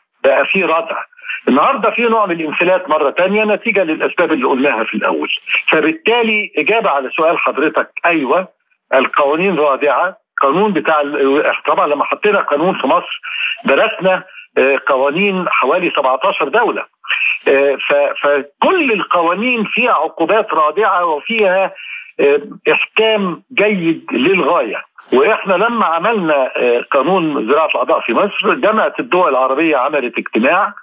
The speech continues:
لمندوبين من وزراء الصحة العرب، آه، في القاهرة، ورحنا عرضنا القانون، وأنا كان ليا شرف إن أمثل مصر في هذا، ومعايا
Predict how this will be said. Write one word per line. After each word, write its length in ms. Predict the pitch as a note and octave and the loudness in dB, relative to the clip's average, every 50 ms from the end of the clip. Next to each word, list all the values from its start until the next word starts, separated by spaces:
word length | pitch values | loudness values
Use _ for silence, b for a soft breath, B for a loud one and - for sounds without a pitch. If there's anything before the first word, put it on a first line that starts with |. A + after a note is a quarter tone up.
| B B B B B B B B B | B B B B B B B B B
لمندوبين 1700 | - B2+ D#3+ E3+ E3+ E3 C#3+ - - C3 C3 B2 B2 B2 C3 C3+ - - _ _ _ _ - - C3+ C#3+ C#3+ C#3 D3+ D#3 G3 F#3+ E3 C3+ | 0 0 2 2 0 0 -2 -4 -2 0 0 2 2 0 -2 -4 -6 -12 _ _ _ _ -4 0 0 0 0 0 0 0 0 0 0 0
من 240 | B2+ B2 A#2 A2+ | -2 -2 0 0
وزراء 260 | B2+ C#3 D#3 D#3+ - - | 0 2 2 0 -2 -4
الصحة 380 | - - - A#2+ - - A#2+ | -6 -4 -4 -2 -2 -2 -2
العرب، 380 | G#2+ G2+ D3 E3+ F#3 F#3+ - - - B B B B B B B B _ - | 0 2 2 2 2 0 -2 -6 -16 B B B B B B B B _ 0
آه، 260 | - C#3 C#3 C#3 C#3 | 2 4 4 4 2
في 160 | A#2 - - | 0 -2 -4
القاهرة، 680 | B2+ G#2+ - - B2+ G2 B2+ F3 F#3 G3+ A#3 G#3 - - b b b b b b b _ - | -4 -2 0 0 0 2 0 0 0 0 -2 -2 -8 -16 b b b b b b b _ 2
ورحنا 1000 | B2+ D#3 F#3 - G#3 G#3 F#3+ - - - - - D#3 E3 F#3+ G#3+ - - - D#3 | 2 4 4 2 2 0 0 -2 -6 -12 -6 -2 0 2 2 2 0 0 -2 0
عرضنا 420 | C3 B2 C#3+ E3 F#3+ F3+ - D#3 B2 | 2 2 2 0 -2 -2 -2 -6 -6
القانون، 440 | - - C3 B2+ C#3 E3 F#3 G3+ | -2 -2 0 0 2 2 2 2
وأنا 240 | A3 - D3 D3 D3 | 2 2 2 0 0
كان 160 | - - C3+ | -2 -2 0
ليا 140 | B2+ D3+ D3 | 0 0 0
شرف 380 | - - D#3 D3+ C#3 - - - | 0 0 0 0 0 -2 -4 -8
إن 160 | G#2 A2+ B2 | -4 -2 0
أمثل 520 | A#2 A2 A#2 A#2 C3+ D#3 D#3 - - B2+ | 2 2 2 2 0 -2 -2 -2 -4 -2
مصر 340 | G#2+ A#2+ C#3 - - - G#2+ | 0 0 0 0 -2 -6 -4
في 200 | - A2+ A2+ G#2+ | 0 0 2 2
هذا، 360 | C#3+ E3+ F3+ F3+ G#3 G#3 G3+ | 2 2 2 2 0 0 0
ومعايا 520 | D#3 C#3+ A#2+ A#2+ B2 C#3 C#3+ C3+ C3 A#2+ | -4 -2 -2 0 0 2 2 0 0 -2